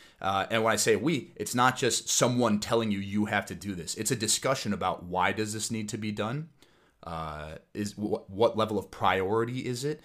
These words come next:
Is this something that needs to happen right now? Could this wait? Is it a crucial item to get done? So that is What the Heck is E O S by Gino Wickman and Tom Bauer.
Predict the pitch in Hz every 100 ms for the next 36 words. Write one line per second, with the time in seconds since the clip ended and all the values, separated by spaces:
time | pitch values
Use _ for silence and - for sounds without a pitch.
0 | - - 101 101 117 107 104 87 101 110
1 | 113 - 120 117 117 117 - 117 120 117
2 | 90 95 - 90 113 135 92 90 87 -
3 | 117 104 87 92 87 85 82 - 82 -
4 | - - - 113 107 113 87 101 120 123
5 | - 101 - 117 117 95 - 101 95 85
6 | - 85 85 95 90 87 87 98 82 -
7 | 87 85 78 80 78 69